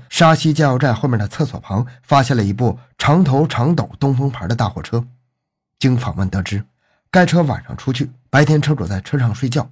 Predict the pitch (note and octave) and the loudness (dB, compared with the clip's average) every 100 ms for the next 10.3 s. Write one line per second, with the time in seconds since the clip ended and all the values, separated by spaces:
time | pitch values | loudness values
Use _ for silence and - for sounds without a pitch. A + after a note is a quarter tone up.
0 | _ C3 A#2 B2 B2 - F#2+ F#2 - _ | _ 0 2 0 -4 -8 -8 -8 -8 _
1 | _ _ _ _ _ _ _ _ - F3+ | _ _ _ _ _ _ _ _ 2 2
2 | C#3+ A#2 D3+ C3 B2 D3 A#2+ A2 A2+ - | 4 0 0 0 0 0 0 0 -2 0
3 | D#3+ D#3 G#2+ G2 F#2+ - C#3+ C3 G#2+ B2 | 0 2 -2 -6 -10 -2 0 2 0 0
4 | C#3+ - - A2+ A#2+ G#2+ B2+ F#2+ E2+ _ | 0 -2 -4 -2 0 -2 -2 -6 -10 _
5 | _ _ _ - C#3 A#2+ A#2 A#2+ - D3 | _ _ _ -2 0 2 -2 -2 0 2
6 | A#2+ F#2 G#2 G2+ A2+ - _ - A#2+ C3 | 2 -2 -2 -2 -4 -6 _ 0 2 4
7 | C#3 C3+ A2 G2+ - G2 G#2+ A2+ F2 - | 2 0 0 -2 -4 -2 0 -2 -4 -4
8 | G#2+ - _ _ _ - D#3 A#2 G2+ A2 | -4 -6 _ _ _ 0 2 2 2 0
9 | A#2+ C#3+ A2+ G2+ B2+ - A#2 A2+ A2+ A#2 | 2 2 0 0 -2 0 -4 -2 -2 -4
10 | - F#2 | -8 -10